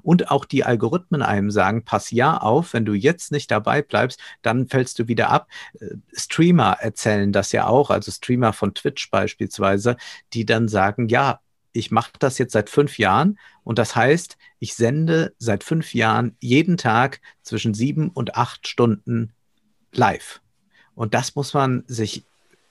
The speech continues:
wirklich vorstellen. Jetzt werden Leute sagen, „Na ja, andere arbeiten ja auch acht Stunden.“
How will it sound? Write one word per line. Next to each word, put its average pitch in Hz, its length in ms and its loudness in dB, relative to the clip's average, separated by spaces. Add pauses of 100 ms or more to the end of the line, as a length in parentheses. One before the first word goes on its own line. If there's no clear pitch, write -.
wirklich 117 480 -4
vorstellen. 143 640 2
Jetzt 117 220 0
werden 117 240 2
Leute 113 240 0
sagen, 107 200 -2
„Na 104 80 -2
ja, 104 140 0
andere 110 280 -2
arbeiten 131 440 0
ja 98 120 -2
auch 98 140 -6
acht - 260 -8
Stunden.“ 104 440 -4